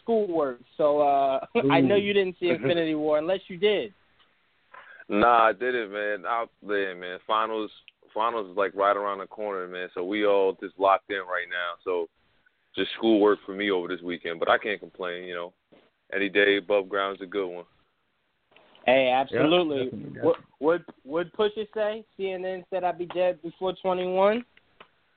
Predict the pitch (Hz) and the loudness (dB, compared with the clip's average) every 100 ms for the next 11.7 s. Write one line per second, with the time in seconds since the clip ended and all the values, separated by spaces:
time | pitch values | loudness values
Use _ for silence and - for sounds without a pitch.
0 | _ _ - 175 - - 147 185 196 185 | _ _ -18 -14 -14 -6 2 2 2 -4
1 | 180 156 147 160 151 147 135 - 127 110 | -10 -10 -12 -10 -10 -10 -12 -10 -10 -10
2 | 101 - 151 165 135 120 104 101 - - | -14 -6 -2 -2 -4 -8 -10 -16 -20 -20
3 | _ _ _ _ - 151 160 160 87 87 | _ _ _ _ 0 4 6 6 6 8
4 | 131 120 - 202 208 - 208 226 185 151 | 8 6 6 4 2 2 2 2 -2 0
5 | 180 170 147 143 139 196 208 156 147 139 | -2 0 0 0 -2 -4 -4 -4 -4 -6
6 | 135 143 131 123 170 190 135 123 - 151 | -8 -8 -8 -6 -6 -4 -4 -6 -10 -6
7 | 170 139 127 139 131 123 143 160 139 120 | -6 -6 -12 -8 -10 -8 -4 -2 -2 -6
8 | - _ _ _ _ _ _ _ 240 - | -18 _ _ _ _ _ _ _ -14 -14
9 | 254 175 160 254 - 185 147 117 - 170 | -8 -4 -2 -2 -4 -6 -4 -6 -6 -6
10 | 165 160 196 190 131 151 175 131 - 147 | -4 -2 0 0 0 -2 -2 0 -2 -2
11 | 208 202 131 151 151 175 220 | -4 -2 2 2 2 0 -4